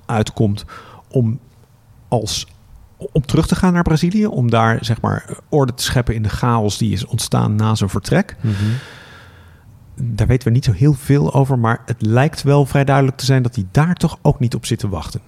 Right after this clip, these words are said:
Speaker 1: Dus dat hij ofwel inschat dat hij daar n-, niet zo meer zal kunnen stralen als in die periode dat hij daar al zeven jaar is geweest. Of dat hij eigenlijk reële hoop heeft dat hij in Europa iets beters kan krijgen.
Speaker 2: Ja.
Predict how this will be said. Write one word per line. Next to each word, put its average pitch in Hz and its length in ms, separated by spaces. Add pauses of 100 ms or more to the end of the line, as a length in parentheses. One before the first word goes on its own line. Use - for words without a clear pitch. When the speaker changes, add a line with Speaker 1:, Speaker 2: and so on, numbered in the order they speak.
Speaker 1:
Dus 110 200
dat 113 140
hij - 140 (140)
ofwel 113 500
inschat - 560
dat 98 220
hij 110 80
daar 98 240
n-, - 1200
niet 120 220
zo 101 380
meer 101 340
zal 95 180
kunnen 92 240
stralen 104 680
als 95 220
in 113 80
die 101 80
periode 101 420
dat 98 140
hij 101 100
daar 90 160
al 92 180
zeven 92 280
jaar 92 160
is - 100
geweest. 123 500 (840)
Of 170 300
dat 131 240
hij 139 240 (380)
eigenlijk 117 380
reële 113 380
hoop 131 280
heeft 123 360
dat 110 180
hij 120 100
in 120 160
Europa 110 360
iets 139 160
beters - 320
kan - 160
krijgen. - 340 (480)
Speaker 2:
Ja. 98 240